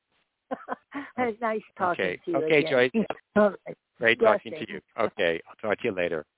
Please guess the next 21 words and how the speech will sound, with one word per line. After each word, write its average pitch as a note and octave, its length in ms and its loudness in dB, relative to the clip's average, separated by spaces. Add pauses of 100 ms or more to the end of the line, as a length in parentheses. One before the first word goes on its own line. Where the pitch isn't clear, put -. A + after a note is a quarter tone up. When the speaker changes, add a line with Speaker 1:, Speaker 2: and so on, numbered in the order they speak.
(160)
Speaker 2:
Bye-bye. - 340 -10 (440)
Speaker 1:
Bye-bye. D#3+ 560 -8 (460)
Speaker 2:
Okay. G#2 760 0 (460)
Yeah. G#2+ 100 -6 (680)
Okay. A2 600 0
Uh, F2 560 -4
let's - 160 -6 (200)
see. F#2+ 560 2
Um, E2 680 0 (680)
oh, G#2+ 140 0 (160)
there F2+ 140 -8
we D#2+ 100 -8
go. B2+ 500 2 (160)
Someone D#2+ 360 -10 (280)
left. E2 160 -12 (120)
No, A2 140 -4
I, D#2+ 200 -6 (140)
I D#2 40 -16
gotta D#2+ 260 -4
change E2 340 -4
the, D#2+ 260 2